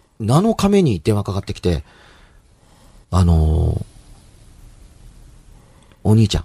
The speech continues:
お、ゆいか」って、死んだ人間言うのもおかしいけども、なんか明るそうないつもの声と違ってたんで、「お、ゆいか、あ、どうしたん？沈んでるやんか」って。「うん。そろそろ体が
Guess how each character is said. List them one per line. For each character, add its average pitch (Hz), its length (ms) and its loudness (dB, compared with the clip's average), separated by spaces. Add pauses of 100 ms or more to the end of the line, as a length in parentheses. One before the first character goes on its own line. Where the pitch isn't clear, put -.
お、 202 160 0
ゆ 381 100 0
い 403 40 0
か」 - 260 -4
っ - 40 -20 (400)
て、 - 160 -18 (1120)
死 156 200 2
ん - 20 4
だ 101 100 2
人 82 140 0
間 80 80 -2
言 92 120 4
う - 20 2
の 85 80 2
も 82 80 0
お - 20 -2
か 82 80 -2
し - 60 -4
い - 40 -12
け 73 60 -8
ど 71 60 -6
も、 80 240 -6
な 98 100 -2
ん - 60 -10
か - 260 -8 (300)
明 104 100 0 (160)
る 127 60 2
そ 131 180 2
う - 20 0
な 92 240 -2
い 110 80 0
つ 127 120 -4
も 113 80 0
の 85 80 -2
声 95 160 0
と - 80 -8
違 - 180 -2
っ 95 40 -2
て - 60 -8
た 80 100 -2
ん - 20 -8
で、 - 100 -10
「お、 151 80 -2
ゆ 190 120 2
い - 40 -6
か、 - 240 -6 (320)
あ、 143 160 -4
ど 147 80 0
う 175 60 2
し - 80 -2
た 76 100 -2
ん？ 85 80 -6 (560)
沈 131 280 -4
ん - 20 0
で 135 80 2
る 131 80 2
や 90 80 0
ん 78 80 -8
か」 - 100 -14
っ - 0 -
て。 - 120 -20 (520)
「う 123 40 0
ん。 110 220 0 (1600)
そ - 160 0
ろ 160 80 2
そ - 120 -2
ろ 98 140 -6
体 180 340 2
が 175 160 2